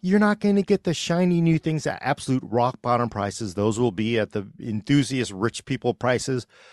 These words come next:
But, like, actually regular gamers are gonna have the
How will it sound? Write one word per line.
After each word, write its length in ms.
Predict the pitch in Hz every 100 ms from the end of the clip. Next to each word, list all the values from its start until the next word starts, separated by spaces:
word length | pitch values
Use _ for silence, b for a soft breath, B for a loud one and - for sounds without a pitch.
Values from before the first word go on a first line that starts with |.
| b _ -
But, 180 | -
like, 200 | 131 143 -
actually 680 | 139 156 - 165 156 139 - _ _
regular 680 | 104 131 135 151 143 147 139 _ _ 98
gamers 580 | 98 120 147 165 175 - _ -
are 120 | 120
gonna 240 | 165 160
have 300 | 113 151 139
the 120 | 127